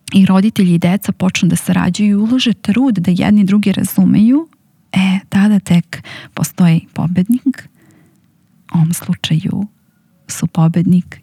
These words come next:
i roditelj i dete. Dakle, pobednici. I to je sve ono na što bi se trebalo fokusirati i na što bi, na čemu bi trebalo, u stvari, raditi. Ja opet kažem, vi, deca, ste mnogo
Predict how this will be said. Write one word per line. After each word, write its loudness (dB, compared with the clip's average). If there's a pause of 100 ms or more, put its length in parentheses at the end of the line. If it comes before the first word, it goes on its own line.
i -4 (360)
roditelj -4
i 0
dete. -16 (140)
Dakle, -6
pobednici. -8 (800)
I 2 (420)
to -2
je 2
sve 0
ono 4
na 4
što -2
bi 0
se -2
trebalo -2
fokusirati -2
i 2
na 4
što -4
bi, 2
na 4
čemu 0
bi -2
trebalo, -4 (280)
u 0
stvari, -4 (200)
raditi. -4 (840)
Ja 2
opet -2
kažem, 2
vi, 2
deca, 0
ste -4
mnogo 4